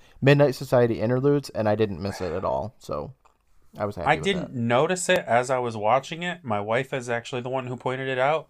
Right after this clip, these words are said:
Speaker 2: but yeah, I enjoyed <laughs> not being interrupted by
Speaker 1: Yeah.
Speaker 2: the characters repeating what is happening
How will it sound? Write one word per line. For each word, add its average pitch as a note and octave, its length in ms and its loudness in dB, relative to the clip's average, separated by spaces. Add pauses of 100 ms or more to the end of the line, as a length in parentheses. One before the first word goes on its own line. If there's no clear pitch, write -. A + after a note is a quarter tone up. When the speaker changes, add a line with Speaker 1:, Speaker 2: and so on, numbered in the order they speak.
(120)
Speaker 2:
but A#2 360 4 (240)
yeah, B2 340 -6
I A2 100 -4
enjoyed A2+ 640 -2 (220)
<laughs> - 220 -20
not B2 340 2
being B2+ 260 -4
interrupted A#2 720 -4 (240)
by A#2 120 6
Speaker 1:
Yeah. G#2+ 60 2
Speaker 2:
the A2+ 60 0
characters A2+ 600 0
repeating A#2+ 500 0
what A2 180 -4
is A2 120 -6
happening G#2+ 560 -2